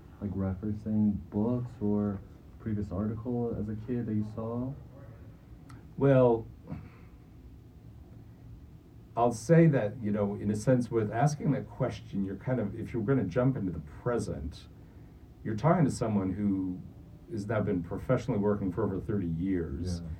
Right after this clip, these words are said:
Speaker 2: So those inspirations have changed over time.
Speaker 1: Yeah.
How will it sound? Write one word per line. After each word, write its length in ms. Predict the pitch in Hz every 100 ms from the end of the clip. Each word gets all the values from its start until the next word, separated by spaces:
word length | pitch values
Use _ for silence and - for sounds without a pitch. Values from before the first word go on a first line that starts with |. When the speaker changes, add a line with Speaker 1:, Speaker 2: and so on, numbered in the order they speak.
| -
Speaker 2:
So 160 | - 127
those 220 | 117 117
inspirations 680 | 160 143 113 110 110 104 98
have 120 | 90
changed 460 | - 113 101 90 87
over 160 | 80
time. 580 | - - 87 80 - -
Speaker 1:
Yeah. 180 | 92